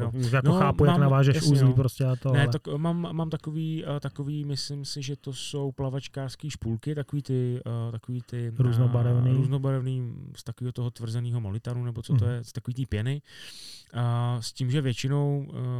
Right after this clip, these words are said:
Speaker 2: na těch závodech člověk ví, eh, kde bude chytat, co bude chytat a, a na co bude chytat. A tím pádem, eh, ta dílka toho návazce, eh, ty typy těch mušek i jejich velikosti nebo, nebo váhy těch tungstenů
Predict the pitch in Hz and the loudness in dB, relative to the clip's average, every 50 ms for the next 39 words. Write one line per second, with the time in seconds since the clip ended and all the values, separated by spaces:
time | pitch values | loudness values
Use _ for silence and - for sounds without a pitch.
0 | 120 117 120 - - - - - 117 110 - 147 139 117 123 117 120 117 127 131 | -6 -8 -10 -12 -14 -14 -10 -8 -8 -6 -4 -4 -2 -2 0 -2 -2 -2 -4 -4
1 | 127 - - - - 123 120 123 135 123 110 101 95 107 117 120 123 131 135 135 | -6 -6 -8 -8 -6 -4 -2 -2 -4 -4 -6 -10 -8 -6 -6 -4 -2 -2 -4 -4
2 | - _ _ _ _ _ _ _ - 117 117 117 120 120 117 107 107 104 120 117 | -6 _ _ _ _ _ _ _ -10 -8 -6 -4 -4 -4 -6 -6 -6 -4 -4 -2
3 | 113 131 135 135 - - 131 - 131 127 - - - 113 104 113 123 131 123 - | 0 0 0 0 -2 -2 -4 -4 -4 -4 -6 -8 -10 -10 -8 -6 -6 -6 -6 -8
4 | 131 123 - 131 123 120 117 _ - _ _ _ _ _ _ _ _ _ _ _ | -10 -8 -6 -4 -4 -4 -6 _ -14 _ _ _ _ _ _ _ _ _ _ _
5 | _ _ _ - - - _ - 113 110 107 104 104 104 104 113 113 104 98 - | _ _ _ -20 -20 -16 _ -6 -4 -2 -2 -2 -2 -2 -2 -2 -4 -4 -2 -2
6 | 120 107 107 107 101 - 104 - 95 - _ _ _ - - - - - _ - | -2 0 0 -2 -2 -4 -8 -12 -14 -14 _ _ _ -20 -20 -20 -20 -20 _ -8
7 | 110 117 113 113 - - 127 113 - 117 117 123 131 131 127 127 135 147 143 139 | -6 -4 -4 -4 -2 -2 -2 -2 0 -2 0 0 -2 -2 -2 -4 -8 -10 -12 -12
8 | 135 135 - 131 120 110 113 120 117 - 131 - 131 131 131 131 127 123 123 127 | -12 -8 -8 -8 -6 -4 -6 -6 -4 -6 -6 -4 -2 -2 0 0 -2 -2 -2 -4
9 | 123 - - - - 127 123 123 123 123 131 139 - - 117 117 113 113 113 113 | -6 -6 -8 -6 -4 -4 -2 -2 -4 -6 -8 -12 -10 -8 -8 -6 -6 -6 -6 -6
10 | 113 110 107 107 110 107 110 - - _ _ _ _ _ _ _ - 127 120 113 | -8 -8 -8 -10 -12 -14 -16 -18 -20 _ _ _ _ _ _ _ -6 -4 -4 -4
11 | - - 127 - 151 - - 139 127 131 127 120 - 127 123 - - 131 123 123 | -2 -4 -4 -2 -4 -4 -2 -2 -2 -2 -2 -4 -4 -6 -6 -6 -4 -2 -2 0
12 | 131 131 107 101 117 117 131 - - 135 - - - - 139 131 131 127 117 123 | -2 -2 -2 -4 -4 -4 -4 -4 -4 -6 -6 -6 -4 -4 -2 -2 -2 -2 -4 -4
13 | 123 120 123 123 127 113 110 113 120 113 117 123 135 - 139 123 - - 120 113 | -4 -2 -2 -4 -4 -4 -2 -2 -2 0 0 0 -2 -2 -4 -6 -4 -4 -4 -4
14 | - - - 131 127 127 127 | -4 -4 -2 0 0 0 -2